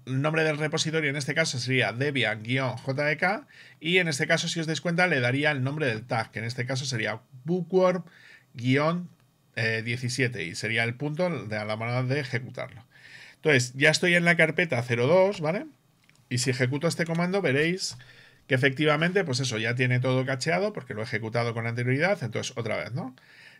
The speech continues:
Trae la última imagen disponible de Debian, ejecuta la actualización del sistema y ejecuta el tercer punto, ¿no? Que en este caso sería la, el que tiene cacheado, que sería la instalación de este paquete.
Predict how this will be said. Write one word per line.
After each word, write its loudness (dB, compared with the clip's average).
Trae 6
la 4
última 0
imagen -2
disponible -2
de 2
Debian, 2
ejecuta 0
la 2
actualización -2
del -4
sistema -2
y 0
ejecuta 2
el -2
tercer 0
punto, 0
¿no? -2
Que -4
en 0
este -2
caso -2
sería 0
la, -8
el -10
que -10
tiene -4
cacheado, -2
que -4
sería 2
la 0
instalación -4
de -2
este -8
paquete. -14